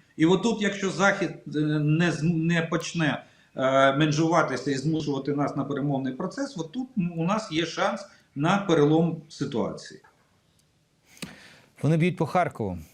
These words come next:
Speaker 2: Дуже сильно б'ють по Харкову, по цивільним об'єктам. Е, це епіцентр, це друкарня, мільйонне місто. Все рівно, ну, там, можливо, зараз мільйону немає людей, але там достатньо багато людей. І це
Speaker 1: Ну,
Speaker 2: страх.
Speaker 1: е, Терехов казав, що десь приблизно вісімсот п'ятдесят тисяч.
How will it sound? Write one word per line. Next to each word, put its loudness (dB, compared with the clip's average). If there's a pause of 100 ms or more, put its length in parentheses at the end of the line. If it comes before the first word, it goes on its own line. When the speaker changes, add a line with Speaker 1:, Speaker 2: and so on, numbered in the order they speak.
(160)
Speaker 2:
Дуже -2
сильно -2
б'ють 0
по -4
Харкову, -2
по -4
цивільним 0
об'єктам. 0
Е, -2
це -2
епіцентр, -2
це 0
друкарня, -2
мільйонне 0
місто. -2
Все -4
рівно, 0
ну, 0
там, 0
можливо, 0
зараз 0
мільйону 0
немає 0
людей, 0
але -2
там -4
достатньо -2
багато -2
людей. -6 (840)
І 2 (140)
це 2
Speaker 1:
Ну, 6
Speaker 2:
страх. 2
Speaker 1:
е, 6
Терехов 2
казав, 4
що -2
десь -2
приблизно -2
вісімсот -4
п'ятдесят -8
тисяч. -20